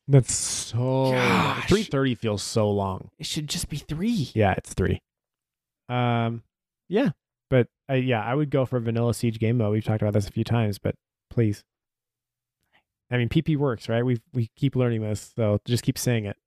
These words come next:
Speaker 2: We, we know the P P works.
Speaker 1: We know the P P works. Okay, guys, thank you so much for listening. Um, if you want to get more from us throughout the week, since we only post every other week now, so I know a lot of you guys are clamoring for more from the old Ryan and Chris.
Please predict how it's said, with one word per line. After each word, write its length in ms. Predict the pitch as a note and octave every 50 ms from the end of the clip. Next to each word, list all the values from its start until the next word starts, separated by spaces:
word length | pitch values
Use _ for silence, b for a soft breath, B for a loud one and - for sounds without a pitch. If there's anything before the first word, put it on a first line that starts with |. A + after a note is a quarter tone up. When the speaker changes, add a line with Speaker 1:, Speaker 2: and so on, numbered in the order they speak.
| _ _ -
Speaker 2:
We, 380 | B2+ A2+ B2 A#2 G#2+ G#2 F2+
we 160 | D2+ F#2+ G2+
know 120 | F2 C2+ C2+
the 60 | E2+
P 120 | - - E2
P 140 | - - C#2+
works. 320 | C#2+ C#2 C2 - - - - -
Speaker 1:
We 120 | B2 A#2 A2
know 160 | G#2+ G#2+ A2
the 100 | G#2+ A2
P 140 | - A2 G#2+
P 100 | - -
works. 240 | B2 B2 B2 - - - E3+
Okay, 220 | D#3+ D3+ D#3+ C#3+
guys, 340 | B2+ A#2+ A#2 A#2 A2+ - - - _ _
thank 180 | G3 A3 A3+
you 80 | G#3 F3+
so 160 | D3 E3 D#3+
much 160 | D3+ D3 - -
for 120 | C#3 B2+
listening. 580 | B2 B2 A#2 - C#3+ C#3 C3+ C3+ C#3 C#3 - C#3+
Um, 320 | C#3 C3 B2+ B2 A#2+ A#2+
if 200 | B2+ C3+ B2 -
you 160 | D#3 F3 F3+ F3
want 260 | E3 D#3 D#3 D3+ -
to 460 | - - - C#3+ C#3 C3+ C3 B2+ B2
get 220 | A#2+ A#2+ C3+ C3 B2+
more 240 | A#2+ B2 B2+ D3 -
from 160 | - D3 C3
us 100 | A2+ -
throughout 220 | - B2+ A#2 -
the 80 | - A#2+
week, 260 | C3 C3+ A#2 G#2+ - _ _
since 320 | - - C3 A#2+ - - - -
we 120 | C3+ B2+ C#3
only 140 | F3 F#3+ F3+
post 300 | - - F3+ D#3+ - E3+
every 180 | D#3+ D3 D3
other 140 | C#3+ C#3 C3
week 160 | B2+ C3+ - -
now, 180 | A2 G2 F#2+ F#2+
so 180 | - - A2+
I 80 | A2+ A2+
know 140 | A#2 C3 C#3+
a 20 |
lot 140 | C#3+ C3 B2 B2+
of 60 | C3
you 60 | C3
guys 180 | C3+ C3 B2 B2
are 40 | A#2
clamoring 500 | - - A#2 A#2 A#2 A#2 B2 C#3 C#3 C3
for 300 | - A#2+ A2+ G#2+ G#2 - _ _ _ _ _ _ _ _ -
more 440 | A#2 A2+ A#2+ B2+ C3+ C#3 C#3+ D3 C3+
from 400 | - _ C3 B2 A#2 A2+ A2+ A2
the 240 | G#2+ A2 A2 A2 A#2+
old 340 | C3 C#3+ D3 D3 D3 C#3
Ryan 260 | C3 C#3 C#3 C#3 C#3 C3+
and 100 | C3+ B2
Chris. 400 | - G#2+ F#2 - - - -